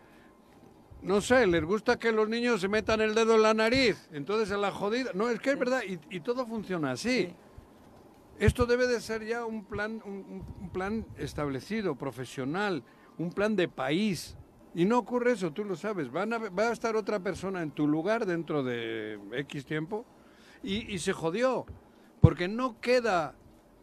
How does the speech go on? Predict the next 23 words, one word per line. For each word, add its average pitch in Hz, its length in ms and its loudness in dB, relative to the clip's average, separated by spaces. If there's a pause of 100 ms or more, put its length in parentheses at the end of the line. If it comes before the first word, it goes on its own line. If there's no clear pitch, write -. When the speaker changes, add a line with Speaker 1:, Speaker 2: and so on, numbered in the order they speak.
(200)
Speaker 1:
en 160 420 0
la 156 80 2
estructura 151 640 -4
del 196 100 0
municipio, 170 680 -4
no, 170 180 -8
en 139 260 -2
de, 123 120 -2
o 123 160 -4
del 123 180 -6
gobierno, 160 440 -2
del 147 120 -2
estado, 151 400 2
del 143 120 -4
país, 165 180 -2
no 233 200 -2
queda 233 300 2
eso 180 320 -2
como 147 420 -2 (280)
trabajo 185 420 -6
profesional. 131 1080 -2 (280)
Es 269 160 8
verdad. 220 480 6